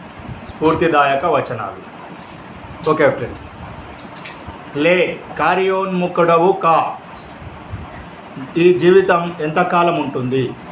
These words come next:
ఈ లోకంలోకి వచ్చినందుకు చెప్పుకో తగిన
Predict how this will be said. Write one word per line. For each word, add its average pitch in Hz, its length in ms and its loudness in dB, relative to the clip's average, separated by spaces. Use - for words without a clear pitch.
ఈ 165 140 6
లోకంలోకి 190 600 4
వచ్చినందుకు 170 760 2
చెప్పుకో 175 520 4
తగిన 160 520 4